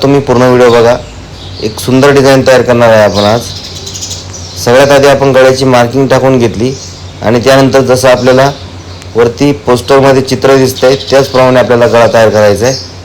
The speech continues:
तर तो कसा करायचा मी तुम्हाला शिकवतो. पेपर कॅनव्हास न लावता आपण ही डिझाईन तयार करू शकतो. त्यासाठी याची जसं गळा आहे तशीच आपल्याला मार्किंग करून घ्यायची. मार्किंग करताना एक साईडला जशी मार्किंग आहे तशीच आपण करायची.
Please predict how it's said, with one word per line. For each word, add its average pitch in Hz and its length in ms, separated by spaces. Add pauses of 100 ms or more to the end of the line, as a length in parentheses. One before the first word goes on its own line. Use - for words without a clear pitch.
(1040)
तर 117 140
तो 135 60 (140)
कसा 131 200
करायचा 143 380
मी 143 160
तुम्हाला 139 280
शिकवतो. 120 440 (920)
पेपर 143 320
कॅनव्हास 147 400
न 143 180
लावता 139 300 (460)
आपण 123 260
ही 117 160
डिझाईन 117 380
तयार 113 160
करू 113 200
शकतो. 110 360 (760)
त्यासाठी 123 440 (720)
याची 123 280 (200)
जसं 123 240
गळा 120 80
आहे 131 220
तशीच 131 240
आपल्याला 127 300
मार्किंग 117 380
करून 123 240
घ्यायची. 110 280 (560)
मार्किंग 120 460
करताना 131 400 (100)
एक 143 200
साईडला 131 340
जशी 131 240
मार्किंग 120 300
आहे 123 180
तशीच 120 200
आपण 123 220
करायची. 110 420